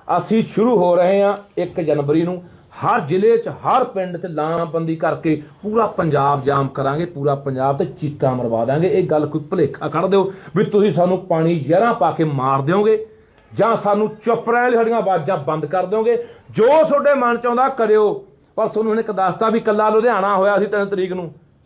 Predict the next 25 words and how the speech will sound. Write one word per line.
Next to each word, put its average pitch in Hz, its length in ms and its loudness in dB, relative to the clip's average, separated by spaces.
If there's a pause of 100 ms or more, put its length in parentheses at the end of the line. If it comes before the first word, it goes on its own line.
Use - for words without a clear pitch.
(160)
ਥੋੜ੍ਹਾ 180 160 2
ਡਾਟ 180 300 2
ਪੈ 160 180 0
ਗਿਆ 165 160 0
ਸੀਗਾ। 202 320 0 (320)
ਹੁਣ 202 100 0
ਪੂਰਾ 175 340 -2
ਪੰਜਾਬ 151 520 0
ਜਾਮ 139 280 0
ਹੋਊ, 135 140 0
ਇਹ 151 60 -2
ਗੱਲ 135 160 -2
ਖਿਆਲ 113 300 -10
ਰੱਖਿਓ। 180 360 -2 (200)
ਤੇ 226 80 4
ਪੰਜਾਬ 226 540 2
ਦੇ 247 80 4
ਲੋਕਾਂ 233 320 2
ਨੂੰ 226 100 0
ਅਪੀਲ 220 240 -4
ਆ 220 80 2
ਬਾਈ, 220 160 0
ਖੜੇ 202 280 0
ਹੋ 147 100 2
ਜਾਓ। - 160 -10